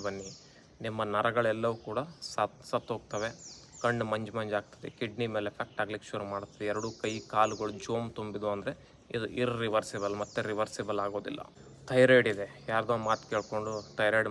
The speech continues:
ಮಾತ್ರೆ ಬಿಡ್ತೀನಿ, ನ್ಯಾಚುರಲ್ ಆಗಿ ನಾನು ಹೋಗ್ತೀನಿ" ಅಂದರೆ ನಿಮ್ಮ ಗಂಟ್ಲು ಊತ ಬರಲಿಕ್ಕೆ ಶುರು ಮಾಡುತ್ತೆ, ಅದು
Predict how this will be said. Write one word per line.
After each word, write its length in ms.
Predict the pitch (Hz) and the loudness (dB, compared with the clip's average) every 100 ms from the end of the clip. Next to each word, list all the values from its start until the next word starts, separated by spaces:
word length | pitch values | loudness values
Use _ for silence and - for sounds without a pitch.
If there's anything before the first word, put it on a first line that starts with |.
| 104 | -2
ಮಾತ್ರೆ 260 | 104 110 101 | -2 -2 -2
ಬಿಡ್ತೀನಿ, 380 | 104 - 107 104 101 101 | -4 -6 -4 -4 -4 0
ನ್ಯಾಚುರಲ್ 420 | 107 - 117 107 | 0 0 0 2
ಆಗಿ 120 | 104 104 | 2 0
ನಾನು 120 | 107 110 | -2 -4
ಹೋಗ್ತೀನಿ" 340 | 110 110 101 98 | -4 -4 -2 -2
ಅಂದರೆ 160 | 98 90 - - - - | -4 -8 -12 -16 -14 -8
ನಿಮ್ಮ 180 | 104 104 101 | -4 -4 0
ಗಂಟ್ಲು 400 | 113 110 - 107 101 | 2 0 -2 -4 -2
ಊತ 140 | 113 - 110 | 0 4 6
ಬರಲಿಕ್ಕೆ 380 | 107 104 - 170 175 123 - | 6 0 -4 -8 -8 -14 -8
ಶುರು 200 | 117 107 98 | -4 -2 0
ಮಾಡುತ್ತೆ, 320 | 98 - 110 | -2 -2 -2
ಅದು 140 | 110 | -2